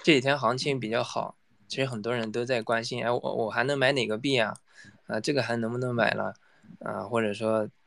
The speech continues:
我该怎么操作啊？很多人其实关心的是能不能赚钱，啊，怎么样去买哪个币能赚，更多人是关心这个。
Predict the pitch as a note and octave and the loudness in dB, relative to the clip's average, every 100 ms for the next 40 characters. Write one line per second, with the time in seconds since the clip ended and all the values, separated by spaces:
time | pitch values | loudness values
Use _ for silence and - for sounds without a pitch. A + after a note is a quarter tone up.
0 | _ _ - - A2+ G2+ A2+ A2+ G#2 G#2+ | _ _ -4 -4 -2 0 0 0 -4 -6
1 | - A#2+ C3 A#2 G#2 G#2 - G#2+ C3 C#3 | -2 -2 -2 -4 -6 -12 -10 -6 -4 -4
2 | B2+ A#2+ A#2 A#2 C3 B2+ C3 C3+ C3 A2 | -4 -6 -4 -6 -2 -4 -2 -4 -4 -6
3 | A2 G#2+ G#2+ G2+ - _ _ - A2+ B2+ | -6 -6 -6 -8 -16 _ _ -8 -4 0
4 | D3 B2 - G2 G#2 - D#3+ - - - | 0 0 -2 -6 -10 -10 -16 -18 -20 -12
5 | G#2 G2 G2+ G2 G#2+ B2 B2+ - A2 _ | -10 -8 -8 -6 -2 0 0 -4 -14 _
6 | - - - - - - A2+ A#2 C3 G#2+ | -16 -14 -20 -20 -12 -6 6 6 6 2
7 | - - B2+ G2+ G#2 A2+ G2 - - - | 4 6 6 4 2 2 0 -8 -16 -18
8 | _ - D3 D3 C#3+ D3 C#3+ D#3 D#3 D#3+ | _ -2 2 2 0 -2 0 0 0 -2
9 | - A2+ - | 0 0 -2